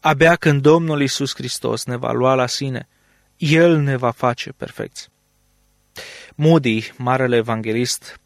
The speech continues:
obișnuia să povestească despre ocazia în care l-a auzit pe Henry Varley, pe atunci un necunoscut. Acesta predica și a spus, „Lumea mai are de așteptat până când va vedea ce poate face Dumnezeu cu un om care este pe deplin dedicat.”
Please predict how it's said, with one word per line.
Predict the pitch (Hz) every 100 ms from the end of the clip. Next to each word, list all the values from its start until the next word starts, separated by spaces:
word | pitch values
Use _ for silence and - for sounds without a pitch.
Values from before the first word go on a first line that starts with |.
| _
obișnuia | 202 151 147 139 156
să | 185 147
povestească | 139 127 120 - 143 139 - 123
despre | 117 120 - 127
ocazia | 120 107 - 147 139 135
în | 117
care | 113 110
l-a | 107
auzit | 113 113 123
pe | -
Henry | 110 135 131 127
Varley, | 117 127 131 104 113 - - - - -
pe | -
atunci | 160 202 190
un | 185 160
necunoscut. | 160 160 170 156 147 - 139 - - - _ _ _ _
Acesta | - - 185 160
predica | - 143 131 - 113 107 - _
și | - - 131
a | 113
spus, | - 143 131 - - _ _ _ -
„Lumea | 160 196 247 190 156
mai | 147 147
are | 170 165
de | 143
așteptat | 147 131 - 139 - 143 127 -
până | 135 135
când | 147 139
va | 139
vedea | 131 139 156 165
ce | -
poate | 139 143 143
face | 139 143 147
Dumnezeu | 139 135 135 123 143 147 135
cu | -
un | 143 143 143
om | 151 156 165
care | - 139 139
este | 139 143 - 135
pe | 135
deplin | 131 123 131 139
dedicat.” | 131 120 117 120 -